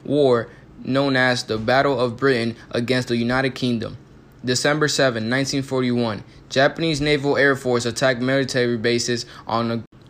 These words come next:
on Oahu, Hawaii. December eighth, nineteen forty-one, the U S declared war against Japan. December eleventh, nineteen forty-one,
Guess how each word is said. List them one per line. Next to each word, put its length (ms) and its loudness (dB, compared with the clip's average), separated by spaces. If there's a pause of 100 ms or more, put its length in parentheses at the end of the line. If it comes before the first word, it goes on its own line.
(140)
on 280 2 (180)
Oahu, 600 4
Hawaii. 540 0 (840)
December 540 2
eighth, 280 0 (360)
nineteen 480 0
forty-one, 580 0
the 100 0
U 300 2
S 80 -2
declared 400 0
war 200 4
against 340 -2
Japan. 440 -4 (520)
December 440 0
eleventh, 420 4
nineteen 420 -2
forty-one, 600 0